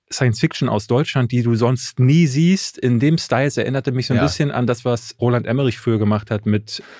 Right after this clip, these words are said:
Speaker 1: ja, Moon forty-four nicht, aber, äh, Philadelphia Experiment
Speaker 2: Ja.
Speaker 1: hieß der, glaub ich, oder, äh, nee.
Speaker 2: Den er auch in seinem Keller irgendwie gedreht hat. Ich hab
Speaker 1: Ja,
Speaker 2: den Titel
Speaker 1: es
Speaker 2: auch nicht mehr im Kopf. Genau, aber das ist
Speaker 1: Arche Noah-Prinzip.
Speaker 2: Genau, der war's.
Speaker 1: Ja, genau.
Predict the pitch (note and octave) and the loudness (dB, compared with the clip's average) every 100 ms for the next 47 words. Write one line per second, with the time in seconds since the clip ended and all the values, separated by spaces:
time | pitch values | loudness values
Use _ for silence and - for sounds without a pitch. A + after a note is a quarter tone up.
0 | - - G#2+ A#2+ B2+ - B2 A#2 - A#2+ | -14 -2 2 4 4 2 0 0 0 2
1 | A2+ B2+ C3 - G#2 G#2+ G#2 A2 A2 G#2+ | 4 2 2 0 2 4 4 2 0 -2
2 | - A2 G2+ A#2 D3 - - C#3 D3 D3 | 0 0 2 0 -2 -6 -6 -4 -2 -2
3 | C#3+ A#2 - D3 D3+ D#3 D#3+ - - - | 0 -2 -2 -2 -2 -2 -4 -6 -6 -4
4 | C3 C3 C3 - A2+ G#2+ G2 - _ G2 | -2 -2 -2 -4 -2 -2 -2 -6 _ -4
5 | G2+ G#2 G#2+ G2+ - A#2 G#2 G2 F#2+ F#2+ | -2 -2 -2 -4 -4 -2 0 0 -4 -6
6 | G2 G2 G2 G#2 G#2 - B2 A#2+ C3 B2 | -8 -6 -4 -4 -4 2 2 4 2 0
7 | B2 A#2+ A2 A2 G#2+ - G#2 A#2+ - - | 0 -2 -2 -2 -2 -6 -6 -6 -8 -12
8 | - - - - - B2 E2 B2+ C#3+ C#3+ | -16 -16 -16 -10 -4 -2 -2 0 0 0
9 | E3 - - C3+ C3+ B2 C3+ B2 - G2 | -2 -2 -2 0 2 4 4 4 0 -2
10 | - F#2+ - - B2 D#2+ - _ - F#2 | -2 -4 -6 -2 0 0 -6 _ -4 0
11 | E2 F#2+ - - _ - G2 F2 | 0 0 -4 -12 _ -4 -4 -4